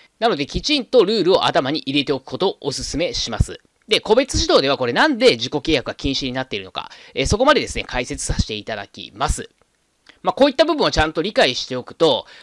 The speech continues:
まあ、本試験の時に、あれどっちだったっけってなった時に答えを自分自身で導けることができるようになるんですね。単にルールを忘れたとしても、その理解しているところから答えを導くというところまでできるようになるんですよ。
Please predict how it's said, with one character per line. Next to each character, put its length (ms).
ま 80
あ、 40
本 180
試 80
験 140
の 40
時 200
に、 360
あ 100
れ 60
ど 140
っ 20
ち 140
だ 80
っ 20
た 100
っ 80
け 120
っ 60
て 100
な 100
っ 60
た 120
時 200
に 80
答 200
え 60
を 40
自 200
分 140
自 200
身 80
で 80
導 360
け 100
る 80
こ 140
と 80
が 120
で 180
き 100
る 40
よ 40
う 20
に 60
な 100
る 80
ん 60
で 80
す 80
ね。 160
単 240
に 100
ル 100
ー 120
ル 120
を 120
忘 180
れ 100
た 120
と 100
し 100
て 120
も、 320
そ 100
の 80
理 140
解 220
し 100
て 120
い 60
る 80
と 140
こ 120
ろ 100
か 100
ら 100
答 320
え 40
を 40
導 380
く 80
と 160
い 140
う 120
と 120
こ 100
ろ 80
ま 100
で 80
で 140
き 80
る 60
よ 20
う 20
に 60
な 100
る 80
ん 40
で 80
す 100
よ。 120